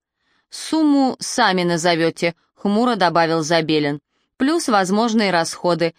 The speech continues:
Главное, поскорее закончить с этим». Владан на его слова никак не отреагировал, Забелин вновь повернулся ко мне.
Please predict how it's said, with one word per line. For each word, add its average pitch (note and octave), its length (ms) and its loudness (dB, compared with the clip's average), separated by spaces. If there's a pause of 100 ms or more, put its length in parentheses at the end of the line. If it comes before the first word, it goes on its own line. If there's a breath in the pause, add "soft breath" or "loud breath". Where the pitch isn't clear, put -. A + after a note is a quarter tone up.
(200 soft breath)
Главное, G#3+ 520 2
поскорее G#3 580 0
закончить G#3 640 -2
с - 100 -8
этим». D3+ 380 -4 (500)
Владан G3+ 680 0
на G3+ 140 0 (140)
его F#3+ 180 0
слова F#3+ 360 0
никак F#3+ 360 -2
не F#3+ 100 2
отреагировал, F#3 800 0 (260 soft breath)
Забелин G#3+ 680 0
вновь G3 420 0
повернулся E3+ 640 0
ко E3 180 0
мне. D3 300 0